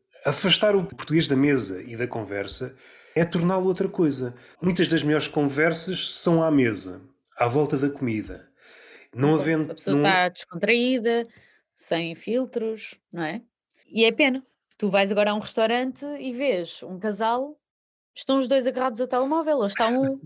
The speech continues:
Speaker 2: e o outro está à espera. Ah, ou está a criança agarrada ao telemóvel.
Speaker 1: Sim, sim,
Speaker 2: E eu
Speaker 1: acho
Speaker 2: aqui também tenho muito medo de falar, porque eu também não sei como é que vai ser. Eu percebo que seja muito mais fácil entreter uma criança com um, um telemóvel.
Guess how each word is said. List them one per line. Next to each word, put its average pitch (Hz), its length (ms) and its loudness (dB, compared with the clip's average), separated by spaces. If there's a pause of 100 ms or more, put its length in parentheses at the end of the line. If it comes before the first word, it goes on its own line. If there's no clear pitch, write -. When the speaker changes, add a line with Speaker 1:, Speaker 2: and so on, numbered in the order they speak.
Speaker 2:
e 208 100 -2
o 208 40 2
outro 208 200 0
está 190 460 0
à 202 100 -6
espera. 247 580 2 (1080)
Ah, 208 320 4
ou 233 100 4
está 247 220 0
a 240 60 0
criança 262 500 0
agarrada 208 360 -4
ao 202 60 -4
telemóvel. 202 720 -2 (320)
Speaker 1:
Sim, 120 380 -2
sim, 190 160 0
Speaker 2:
E - 40 6
eu 220 60 6
Speaker 1:
acho 220 140 4
Speaker 2:
aqui 254 120 0
também 285 220 0
tenho 294 200 0
muito 294 260 -2
medo 294 140 0
de - 60 -20
falar, 294 380 2
porque 214 240 -2
eu 185 80 -2
também 202 200 -2
não 220 120 -4
sei 254 200 2
como 254 180 -2
é 262 80 0
que 262 100 -10
vai 254 180 0
ser. 285 360 -2
Eu 220 100 4
percebo 196 460 -4
que - 80 -14
seja 190 260 -2
muito 175 240 -6
mais 175 260 -6
fácil 156 320 -6
entreter 170 380 -4
uma 165 160 -6
criança 156 600 -4
com 196 160 -2
um, 202 280 0 (480)
um 202 80 -2
telemóvel. 233 760 0